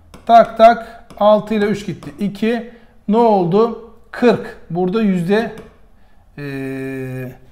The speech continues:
çok pardon. Doğru mu çarptık? Bir daha, bir daha göreyim şurayı. Yüzde altıyı çarp otuza böl. Sıfır gitti. Altı ile üç gitti. İki. İki ile onu çarptık. Yüzde yirmi kar. Pardon.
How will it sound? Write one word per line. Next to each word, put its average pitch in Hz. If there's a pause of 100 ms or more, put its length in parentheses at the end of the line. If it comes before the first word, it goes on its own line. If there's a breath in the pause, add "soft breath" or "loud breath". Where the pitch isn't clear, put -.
(180)
çok 170
pardon. 127 (200)
Doğru 160
mu 165
çarptık? -
Bir 147
daha, 135
bir 139
daha 143
göreyim 131
şurayı. 139 (400 soft breath)
Yüzde 196 (680)
altıyı 160
çarp 233 (360)
otuza 196
böl. 113 (640 soft breath)
Sıfır 233
gitti. 175
Altı 226
ile 233
üç 233
gitti. -
İki. 240 (180)
İki 220
ile 240
onu 233
çarptık. 208
Yüzde 190
yirmi 220
kar. 120 (800)
Pardon. 104